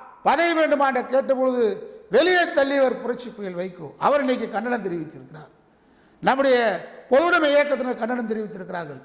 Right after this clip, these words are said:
பல்வேறு தேசிய முற்போக்கு இயக்கங்களைச் சேர்ந்தவர்கள் கண்டனம் தெரிவித்திருக்கிறார்கள். திமுக அரசை எதிர்த்து யாரும் போராடுவதற்கு தயாரா இல்லை. ஏன்னு கேட்டா, "சொன்னதை தட்டினால்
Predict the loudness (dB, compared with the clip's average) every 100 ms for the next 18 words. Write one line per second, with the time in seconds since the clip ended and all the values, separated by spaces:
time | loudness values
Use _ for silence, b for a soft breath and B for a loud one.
0 | -2 0 4 4 4 2 0 -6 0 0
1 | 0 -4 -6 -6 0 0 0 -2 -2 -2
2 | -6 -8 -10 -10 -10 -12 -12 -6 -4 -4
3 | -6 -8 -10 -10 -8 -8 -8 -12 B B
4 | B B B 0 0 0 -2 0 0 2
5 | 0 -2 -2 -2 -4 -8 -8 -8 -10 -18
6 | b b b -4 0 4 4 2 -2 -2
7 | 0 2 2 0 -4 -8 -12 -8 -4 -2
8 | -4 -6 -8 -6 -6 -8 -4 -4 -4 -10
9 | B B B -12 2 2 4 2 4 4
10 | 2 -2 -4 -2 -2 2 4 4 0